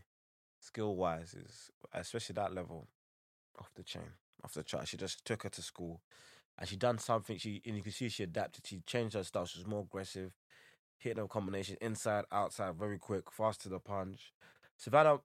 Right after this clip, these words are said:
and Savannah gave it a good shot. She made it really tough. She clocked Clar-, Clarissa a few times. Um, she hurt her a couple times,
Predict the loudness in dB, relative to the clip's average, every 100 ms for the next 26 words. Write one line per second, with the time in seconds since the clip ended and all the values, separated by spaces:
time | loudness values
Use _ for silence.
0 | 0 0 6 8 8 6 4 4 4 2
1 | 4 2 4 2 2 0 4 6 6 2
2 | -2 0 0 -8 -14 -16 -20 -6 2 4
3 | 4 4 4 4 0 0 -4 4 6 6
4 | 4 -2 -10 -20 -20 _ -8 -4 -4 -4
5 | 2 6 8 6 2 -2 0 2 4 2
6 | -4 -10